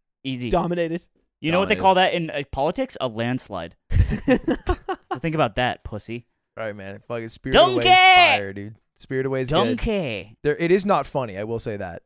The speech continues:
Speaker 1: Donkey.
Speaker 4: And Shrek Two is funny.
Speaker 1: Yeah, 'cause he's, he's, you know, <laughs>
Speaker 4: Chihiro!
Speaker 1: he's an ogre. <laughs> That's crazy.
Speaker 4: Yeah.
Speaker 1: And
Speaker 4: Yeah.
Speaker 1: he wears pants?
Speaker 3: Damn, Shrek. Why did Shrek just, why did everyone start making Shrek jokes? What happened?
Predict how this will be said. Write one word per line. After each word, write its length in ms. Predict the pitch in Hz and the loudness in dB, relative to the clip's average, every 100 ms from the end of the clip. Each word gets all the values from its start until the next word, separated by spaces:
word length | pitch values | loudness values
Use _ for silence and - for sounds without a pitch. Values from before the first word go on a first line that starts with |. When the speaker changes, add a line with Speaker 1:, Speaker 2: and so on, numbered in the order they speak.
| _ _ _ | _ _ _
Speaker 1:
Donkey. 520 | - 131 151 _ _ - | -12 -12 -20 _ _ -14
Speaker 4:
And 120 | 120 | -12
Shrek 220 | - 123 | -8 -8
Two 140 | - 123 | -6 -6
is 140 | 113 | -6
funny. 280 | 110 101 92 | -8 -10 -10
Speaker 1:
Yeah, 200 | 123 156 | -10 -10
'cause 160 | 101 104 | -10 -12
he's, 160 | 107 - | -14 -16
he's, 260 | 80 107 | -18 -18
you 120 | - 117 | -16 -14
know, 160 | 95 - _ _ _ _ | -14 -18 _ _ _ _
<laughs> 20 | 170 - - | -10 -10 -12
Speaker 4:
Chihiro! 140 | - | -4
Speaker 1:
he's 160 | 262 311 | 0 4
an 100 | 320 | 6
ogre. 500 | 294 214 180 110 - _ | 6 4 2 -4 -8 _
<laughs> 120 | _ | _
That's 200 | 233 196 | -6 -6
crazy. 440 | - 254 226 208 156 | -8 -10 -8 -6 -4
Speaker 4:
Yeah. 200 | 120 120 - _ _ _ | -4 -6 -12 _ _ _
Speaker 1:
And 120 | - 120 | -4 -4
Speaker 4:
Yeah. 60 | |
Speaker 1:
he 60 | 170 | -2
wears 280 | 175 185 - | 0 0 -2
pants? 580 | - 185 269 320 - _ | -6 -4 -4 -6 -12 _
Speaker 3:
Damn, 240 | - 90 85 | -8 -8 -10
Shrek. 380 | - - 110 | -18 -8 -6
Why 240 | 101 107 165 | -4 -2 -2
did 100 | 254 | -2
Shrek 320 | - 127 131 _ | -6 -6 -6 _
just, 200 | 110 - | -12 -12
why 220 | 95 143 | -10 -8
did 60 | 175 | -6
everyone 240 | 156 131 | -6 -6
start 240 | 117 113 107 | -4 -4 -4
making 200 | 95 87 | -6 -8
Shrek 260 | - 80 | -12 -12
jokes? 260 | - - - | -14 -16 -12
What 140 | 117 | -10
happened? 380 | 98 87 69 65 | -8 -12 -16 -20